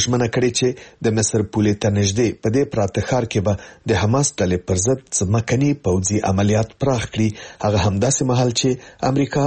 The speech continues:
او نورو هیوادونو ترې غوښتي دي چې له دې کاره لاس واخلي. حماس د متحدو ایالتونو او اروپایي ټولنې لخوا د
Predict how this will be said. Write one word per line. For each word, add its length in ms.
او 100
نورو 360
هیوادونو 420
ترې 200
غوښتي 340
دي 80
چې 140
له 120
دې 180
کاره 200
لاس 160
واخلي. 320
حماس 280
د 120
متحدو 420
ایالتونو 400
او 60
اروپایي 440
ټولنې 380
لخوا 240
د 20